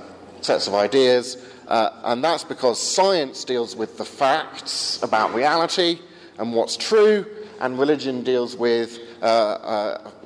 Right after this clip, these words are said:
castles in the sky, kind of ideas about morality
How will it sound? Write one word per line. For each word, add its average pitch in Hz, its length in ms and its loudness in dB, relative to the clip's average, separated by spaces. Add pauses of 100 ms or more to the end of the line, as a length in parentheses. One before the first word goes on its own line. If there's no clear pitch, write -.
castles 131 480 0
in 110 120 -4
the 107 80 -4
sky, 110 600 0 (320)
kind 120 120 0
of 107 80 0
ideas 117 500 0
about 110 360 0
morality 110 1120 -2